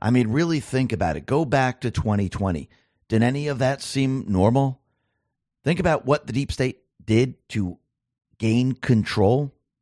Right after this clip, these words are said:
to take it away from Trump, which they believe they did, which they really didn't, because once they did this, he, they actually gave the control to him.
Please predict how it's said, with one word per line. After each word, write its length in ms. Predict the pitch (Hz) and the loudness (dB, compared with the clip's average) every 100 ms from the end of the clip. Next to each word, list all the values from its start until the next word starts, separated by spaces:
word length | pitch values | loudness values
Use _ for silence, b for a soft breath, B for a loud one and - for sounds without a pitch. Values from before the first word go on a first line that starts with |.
| _ | _
to 60 | 101 | -8
take 300 | - 110 117 | -4 -4 -2
it 80 | 120 | 0
away 240 | 110 117 | 2 0
from 220 | - 110 | 0 -4
Trump, 280 | - 104 131 - | 0 0 0 -4
which 240 | 95 - | -6 -4
they 140 | 90 85 | -6 -4
believe 400 | 82 107 110 80 | -4 -4 -4 -2
they 180 | 92 | -2
did, 300 | 78 92 110 | -2 -4 -2
which 160 | 98 - | -4 -4
they 120 | 82 | -4
really 360 | 78 95 90 82 | -2 -2 -2 -4
didn't, 280 | 87 95 139 | -4 -4 -4
because 380 | 98 92 90 - B B | -2 -2 -4 -8 B B
once 320 | 87 107 107 | -2 -2 0
they 200 | 113 101 | 0 0
did 240 | 82 110 107 | 0 0 2
this, 300 | 143 - - _ _ _ _ - | 2 0 -16 _ _ _ _ -2
he, 180 | 135 - _ | -2 -4 _
they 140 | 113 110 | 2 2
actually 320 | 123 - 117 | 2 0 0
gave 260 | 110 110 | 2 0
the 80 | - | 0
control 520 | - 107 98 110 110 | -2 -4 0 2 2
to 180 | - 101 | 2 0
him. 300 | 104 107 165 | 2 2 0